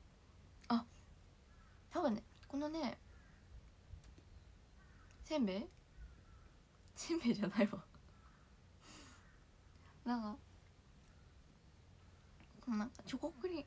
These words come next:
ム、チョコバナナクリームが入ってるんですけど、それが多分ね、どっちとも、その、このサンドの、これのね、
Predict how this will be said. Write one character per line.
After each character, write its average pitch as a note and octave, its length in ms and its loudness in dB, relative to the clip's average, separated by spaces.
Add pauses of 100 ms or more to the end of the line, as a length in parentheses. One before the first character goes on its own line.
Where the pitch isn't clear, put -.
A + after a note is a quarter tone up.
ム、 A#3 80 4
チ - 120 -2
ョ - 80 -10
コ D#4 260 8 (240)
バ C#4+ 100 4
ナ D4+ 140 2
ナ D4 180 2 (280)
ク - 100 2
リ D4 120 2
ー A#3 40 4
ム A#3+ 180 4 (800)
が A3 60 -2
入 A#3 160 4
っ - 20 2
て G#3 80 0
る F#3+ 100 2
ん F#3 60 0
で F#3 100 -6
す - 60 -12
け - 100 -8
ど、 - 220 -2 (340)
そ - 60 -6
れ B3+ 140 0
が B3+ 260 2 (720)
多 A3 60 -4
分 G#3+ 160 2
ね、 G3 260 0
ど G#3 120 0
っ - 20 0
ち - 140 -14
と A#3+ 100 -2
も、 A#3 340 2 (640)
そ A3 80 2
の、 G#3 160 4 (300)
こ - 100 -4
の G3+ 100 4
サ C4 200 2
ン A3 80 4
ド G3 100 2
の、 F#3+ 180 -2 (560)
こ G#3+ 100 0
れ G3+ 180 6
の G#3 260 4
ね、 G3+ 100 -2